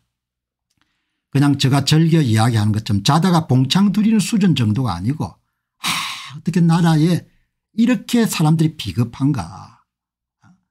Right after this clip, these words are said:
그래도 금배지를 달겠다 여러분들 출마를 했으면은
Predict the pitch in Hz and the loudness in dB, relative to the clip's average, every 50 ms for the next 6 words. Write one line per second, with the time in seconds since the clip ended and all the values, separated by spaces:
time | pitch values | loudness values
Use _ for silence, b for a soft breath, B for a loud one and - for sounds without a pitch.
0 | _ _ _ _ _ _ _ _ - 202 196 196 - - 180 185 175 180 233 240 | _ _ _ _ _ _ _ _ 0 0 2 0 2 2 2 2 2 2 0 0
1 | 233 - - 233 220 165 170 139 135 135 151 156 156 165 143 135 131 135 123 120 | 2 2 2 2 2 2 2 2 2 2 2 2 2 0 0 2 2 2 2 2
2 | 127 113 - - - - 208 202 202 196 151 120 127 120 - - 101 92 87 87 | 0 -2 -2 -4 0 2 2 2 4 2 2 2 0 0 -2 -4 -4 -4 -4 -2
3 | 104 143 143 110 95 - | -2 0 0 -2 -2 -6